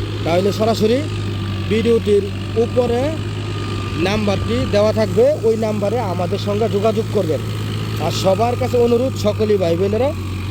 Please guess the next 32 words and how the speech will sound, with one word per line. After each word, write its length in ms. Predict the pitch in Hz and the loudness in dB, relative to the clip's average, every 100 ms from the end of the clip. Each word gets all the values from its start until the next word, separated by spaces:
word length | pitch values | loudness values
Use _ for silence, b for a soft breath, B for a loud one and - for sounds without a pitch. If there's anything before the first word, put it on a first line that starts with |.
| - | -2
সবসময় 400 | - - 226 208 214 | -2 0 0 2 0
আপডেট 320 | 220 214 240 185 196 | 0 2 0 2 -2
নতুন 200 | 202 214 | 0 0
নতুন 180 | 196 185 180 | 0 0 -2
ভিডিও 220 | 208 233 226 | 0 2 2
পাওয়ার 280 | 220 233 254 240 | 0 -2 -2 0
জন্য 180 | 262 254 302 - - - - - - | 0 2 0 -2 -6 -6 -6 -6 -2
সবাই 300 | 180 185 240 294 - - - | -2 0 0 -2 -4 -4 -2
টাফি 300 | 190 196 294 294 - - | -2 0 -2 -2 -6 -2
ডিআই 300 | 220 220 269 294 - - - | 2 2 2 -2 -6 -6 -2
সিএম 340 | 220 233 208 165 - - - - - | 2 4 2 -2 -6 -8 -8 -8 -2
চ্যানেলটি 320 | 220 233 247 | -2 -2 -2
সবাই 180 | 247 285 - | 0 0 0
সাবস্ক্রাইব 340 | 233 220 208 175 | -4 0 0 0
করবেন 200 | 190 156 - - - - - - | 0 -2 -4 -6 -6 -6 -6 -2
এবং 120 | 175 190 - | 0 0 4
কন্টিনিউ 400 | 262 262 262 285 330 | 2 2 0 0 0
সবসময় 440 | 247 - 233 220 | -2 -2 -2 0
রিয়েল 260 | 220 220 180 | 2 0 0
ভিডিও 180 | 208 208 202 | 0 0 0
পাইবেন। 240 | 170 - - - - - - - - - - | -2 -4 -8 -8 -8 -8 -8 -8 -8 -8 -6
আর 60 | 170 | -2
এই 100 | 220 | 0
যে 80 | 240 | 0
আজকে 340 | 226 208 - 233 220 202 | -2 -4 0 0 2 2
জমি 220 | 233 240 208 | 2 2 0
চাষ 120 | 180 - | 0 -2
করতেছে, 300 | 220 233 240 | 0 0 0
আজকে 140 | 202 214 | -2 -2
আমরা 160 | 196 190 | -2 0
গাড়িটা 200 | 196 180 | 0 0
দেখাইতেছি। 400 | 196 196 196 214 | 0 0 -2 -2